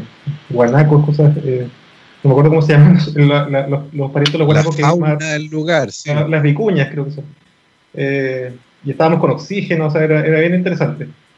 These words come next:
Speaker 1: en ese momento. Eh, hoy día ya alma es un, es una cosa industrial llena de antenas y,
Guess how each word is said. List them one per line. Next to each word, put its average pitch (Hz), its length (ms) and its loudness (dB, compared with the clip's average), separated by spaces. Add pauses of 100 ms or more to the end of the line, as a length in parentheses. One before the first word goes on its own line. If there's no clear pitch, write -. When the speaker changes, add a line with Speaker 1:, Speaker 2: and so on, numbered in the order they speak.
(440)
Speaker 1:
en 147 120 -8
ese 147 180 -4
momento. 135 340 -2 (760)
Eh, 65 400 -4
hoy 139 100 2
día 180 120 4
ya 180 260 4
alma 165 420 -2
es 147 280 0
un, 156 40 -6
es 135 220 -4
una 123 80 -12
cosa 147 180 -2
industrial 147 580 0
llena 143 220 0
de 135 160 -2
antenas 135 520 0
y, 123 200 -12